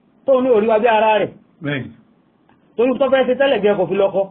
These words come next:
Speaker 1: Ọkọ náà fẹ́ ṣe nǹkan ẹ̀rú ń bà. Bó jẹ gbèsè, kò ní sọ.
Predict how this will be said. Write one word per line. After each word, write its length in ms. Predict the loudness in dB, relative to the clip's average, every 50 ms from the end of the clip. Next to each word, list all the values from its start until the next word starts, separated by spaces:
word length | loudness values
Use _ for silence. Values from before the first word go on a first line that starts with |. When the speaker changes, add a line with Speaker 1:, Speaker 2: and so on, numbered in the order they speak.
| -8 _ _ _ _ _ _ _ _ _ _ _ _ -8
Speaker 1:
Ọkọ 140 | -4 -2 0 0
náà 140 | 0 0
fẹ́ 160 | 0 -2 -2 -2
ṣe 80 | -2 -4
nǹkan 180 | -2 -2 -2 0
ẹ̀rú 120 | -2 -2
ń 60 | -2 -2
bà. 240 | -2 -2 -4 -8 -14 _ _ _ _ _ _ _ _ _ _ _ _ _ _ _ _ _ _ _ _ _ _ _ _ _ _ _ _ _ _ _ _ _ _ _ _ _ _ _ _ _ _ _ -6
Bó 80 | -4 -2 -2
jẹ 140 | -2 -2 -2
gbèsè, 260 | -2 -4 -4 -6 -8 -12 -14 _ _ _ _ _ _ _ _ _ _ _ _ _ -6
kò 80 | -4 -4
ní 160 | -4 -4 -4 -2
sọ. 120 | -2